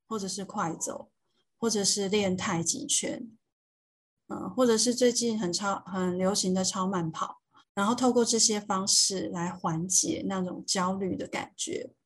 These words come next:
我觉得这是非常非常重要的。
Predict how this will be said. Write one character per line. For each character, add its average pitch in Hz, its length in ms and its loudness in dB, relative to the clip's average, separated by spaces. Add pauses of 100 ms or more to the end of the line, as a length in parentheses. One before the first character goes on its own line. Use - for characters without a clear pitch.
(200)
我 202 100 -6
觉 214 120 2
得 254 40 4
这 262 140 2
是 247 140 0
非 220 180 0
常 185 240 -2
非 180 100 -2
常 160 220 -2
重 - 260 -6
要 - 260 -6
的。 226 120 -10